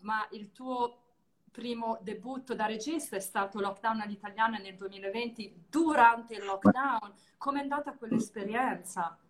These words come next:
Speaker 2: Ma no, guarda, io in realtà, poi, sul fatto della regia, sai, con Carlo abbiamo lavorato sempre, eh, fianco a fianco, ci siamo divisi un po' i compiti, però insomma in realtà scriveva anche lui, io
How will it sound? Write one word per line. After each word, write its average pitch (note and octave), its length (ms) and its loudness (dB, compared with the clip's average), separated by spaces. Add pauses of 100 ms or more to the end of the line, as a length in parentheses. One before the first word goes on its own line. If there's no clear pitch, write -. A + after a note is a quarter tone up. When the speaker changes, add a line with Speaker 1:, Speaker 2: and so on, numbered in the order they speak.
(260)
Speaker 2:
Ma C3+ 260 12
no, B2 220 12
guarda, A2 320 12
io B2 180 12
in G2+ 80 12
realtà, F#2+ 400 12
poi, - 260 0
sul - 160 -12
fatto G#2+ 280 12
della G2 200 12
regia, F2 460 12
sai, G2+ 160 10
con F2 160 10
Carlo F#2+ 540 12 (420)
abbiamo E2+ 340 12
lavorato F2+ 760 12 (100)
sempre, E2+ 720 12
eh, E2 680 6
fianco F#2+ 320 10
a F2 60 12
fianco, D#2+ 560 10
ci F2+ 200 12
siamo F#2 220 12
divisi F2+ 320 12
un F2 80 12
po' F2+ 140 12
i E2 40 12
compiti, E2 500 12
però F#2 200 12
insomma E2+ 240 10
in E2 60 10
realtà F2 220 12
scriveva E2+ 380 12
anche E2 220 8
lui, F#2+ 340 12
io D#2+ 380 12